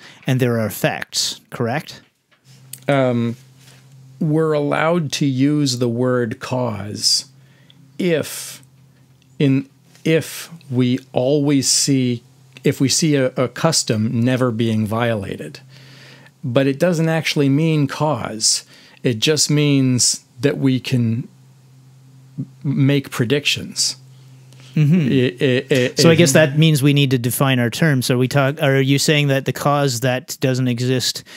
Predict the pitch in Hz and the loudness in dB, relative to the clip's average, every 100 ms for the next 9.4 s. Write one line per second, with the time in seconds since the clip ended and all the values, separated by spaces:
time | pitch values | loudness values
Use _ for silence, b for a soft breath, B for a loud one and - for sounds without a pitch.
0 | B B 127 117 110 117 117 117 190 202 | B B -4 -2 -2 -2 -2 -2 0 0
1 | 190 b b _ b b b b 135 131 | -2 b b _ b b b b 0 0
2 | 127 131 - - - - 131 123 120 120 | 0 -2 -2 -6 -8 -4 -2 0 -2 -2
3 | 120 143 - - 143 139 135 127 131 123 | -4 -6 -12 -4 0 2 0 0 -2 -2
4 | 131 123 120 117 - b b - 127 131 | -2 -2 -2 -4 -10 b b -8 -2 0
5 | 123 117 - 160 - - - - - 131 | 0 -2 0 -2 -2 -2 -2 -2 -4 -4
6 | 117 113 127 120 117 - 139 127 117 117 | -2 0 0 0 -4 -2 -2 -2 -4 -4
7 | 110 - 131 120 120 113 110 - - - | -4 -4 -4 -4 -4 -4 -6 -6 -4 -2
8 | 151 131 107 - _ - 107 104 95 - | -2 -4 -8 -16 _ -10 -8 -6 -8 -12
9 | 71 - - - | -14 -10 -10 -10